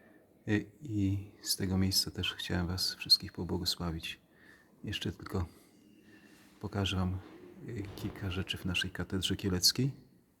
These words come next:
Tu widzimy piękny tryptyk, e, Bóg Ojciec i Jezus Chrystus koronuje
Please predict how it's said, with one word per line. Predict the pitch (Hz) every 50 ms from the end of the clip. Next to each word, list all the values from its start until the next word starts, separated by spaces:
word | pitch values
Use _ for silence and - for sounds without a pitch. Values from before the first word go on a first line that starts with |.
| _ _ _ - - - - - - - - - - _ - _ _
Tu | - 107 101 98 92 90 - - - - - - - - -
widzimy | 110 95 92 90 95 95 92
piękny | - - 110 104 - - 101 95 85 - - - - - - - - - - - - - _ _ -
tryptyk, | - 101 98 98 - - 120 - - - - - - - - _ _ _ _ _ _ _ _ - - - - - - - - - - - - - - - - - - - 147
e, | 123 110 101 98 95 87 - - _ _ _ _ _ - - - -
Bóg | 101 101 98 - 104
Ojciec | 98 95 - - - 107 101 - - -
i | 85 - - 107 101 98 101 98 - - - - - - - - - - - - - - - - _ _ _ _ _ -
Jezus | 98 101 95 92 98 -
Chrystus | - 107 98 - - 107 - -
koronuje | - - 101 98 98 98 101 101 101 101 101 101